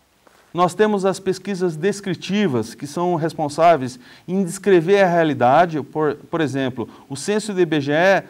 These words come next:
é muito descritivo, descreve a população brasileira, segundo a faixa etária, segundo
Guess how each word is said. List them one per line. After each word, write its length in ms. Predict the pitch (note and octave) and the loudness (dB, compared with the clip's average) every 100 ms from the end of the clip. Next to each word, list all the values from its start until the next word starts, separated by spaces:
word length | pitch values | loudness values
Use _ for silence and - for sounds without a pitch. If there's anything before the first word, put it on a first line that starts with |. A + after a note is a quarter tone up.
| - _ - | -16 _ -8
é 100 | C#3+ | -2
muito 300 | F3+ G#3 G#3+ | -2 -2 -4
descritivo, 720 | F#3+ - F#3 - D3+ A2 A#2+ | -6 -6 -8 -4 -4 -2 -6
descreve 560 | D#3 - E3+ F3+ G3 | -8 -4 0 2 2
a 40 | G3+ | 0
população 540 | G3+ G3 F#3 - F3+ | -2 -2 -4 -2 -2
brasileira, 720 | F3+ F3+ F#3 E3 D#3 B2+ G#2 - | -2 -2 0 2 2 0 -4 -8
segundo 420 | - C#3+ C#3 B2+ | -10 -6 -4 -4
a 40 | |
faixa 280 | - A#2 - | -4 -8 -8
etária, 580 | A2+ B2 C#3+ E3+ F3 E3+ | -4 2 4 6 4 2
segundo 520 | - C3+ C#3 C#3+ C3 | -4 -6 -4 -2 -4